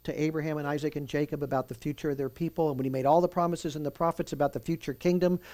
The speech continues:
under the Messiah, he's gonna fulfill those promises to the Jewish people. The gifts and calling of God are irrevocable. They cannot be taken back. So God's calling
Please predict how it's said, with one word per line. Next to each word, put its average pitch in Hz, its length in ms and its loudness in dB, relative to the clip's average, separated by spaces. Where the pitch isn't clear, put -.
under 151 160 4
the 139 80 2
Messiah, 160 500 2
he's 311 340 8
gonna 247 240 6
fulfill 254 380 6
those 233 240 4
promises 226 840 -2
to 180 100 2
the 170 80 4
Jewish 170 320 2
people. 113 540 -6
The 117 80 -2
gifts 196 340 2
and 190 100 -2
calling 170 320 0
of 147 120 -2
God 143 300 0
are 139 360 2
irrevocable. 147 720 4
They 139 120 -2
cannot 180 540 2
be 208 80 0
taken 185 400 2
back. 180 480 2
So - 160 -10
God's 151 340 2
calling 214 560 2